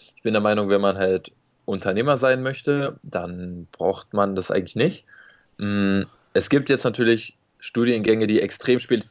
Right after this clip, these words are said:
speziell sind, so ein ganz kleines Thema oder so. Mm, ne,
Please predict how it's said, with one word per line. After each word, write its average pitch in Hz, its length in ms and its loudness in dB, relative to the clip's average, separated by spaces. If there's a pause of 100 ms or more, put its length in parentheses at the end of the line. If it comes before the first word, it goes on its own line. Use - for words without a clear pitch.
(160)
speziell 120 540 0
sind, 120 160 -4
so - 80 4
ein 127 260 -6
ganz 120 220 -4
kleines 117 340 -2
Thema 127 320 -2
oder 95 200 2
so. 120 280 0 (380)
Mm, 101 460 -4
ne, 107 280 2